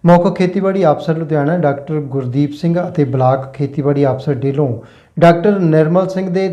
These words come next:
ਦਿਸ਼ਾ ਨਿਰਦੇਸ਼ਾਂ ਹੇਠ ਅੱਜ ਖੇਤੀਬਾੜੀ ਅਤੇ ਕਿਸਾਨ ਭਲਾਈ ਵਿਭਾਗ ਬਲਾਕ ਡੇਲੋਂ ਵੱਲੋਂ ਕ੍ਰਿਸ਼ੀ ਵਿਗਿਆਨ ਕੇਂਦਰ ਸਮਰਾਲਾ ਵਿੱਚ ਕਿਸਾਨਾਂ ਦਾ ਪ੍ਰਭਾਵੀ ਦੌਰਾ ਕਰਵਾਇਆ ਗਿਆ। ਇਸ ਮੌਕੇ ਡਾਕਟਰ ਗੁਰਮੀਤ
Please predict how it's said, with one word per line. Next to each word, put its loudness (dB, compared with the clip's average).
ਦਿਸ਼ਾ -2
ਨਿਰਦੇਸ਼ਾਂ -2
ਹੇਠ -4
ਅੱਜ 0
ਖੇਤੀਬਾੜੀ 6
ਅਤੇ 4
ਕਿਸਾਨ -2
ਭਲਾਈ 0
ਵਿਭਾਗ 0
ਬਲਾਕ 0
ਡੇਲੋਂ -2
ਵੱਲੋਂ 0
ਕ੍ਰਿਸ਼ੀ 2
ਵਿਗਿਆਨ 4
ਕੇਂਦਰ -2
ਸਮਰਾਲਾ 0
ਵਿੱਚ -4
ਕਿਸਾਨਾਂ -4
ਦਾ 2
ਪ੍ਰਭਾਵੀ 6
ਦੌਰਾ 0
ਕਰਵਾਇਆ -2
ਗਿਆ। 2
ਇਸ 4
ਮੌਕੇ 4
ਡਾਕਟਰ 2
ਗੁਰਮੀਤ -2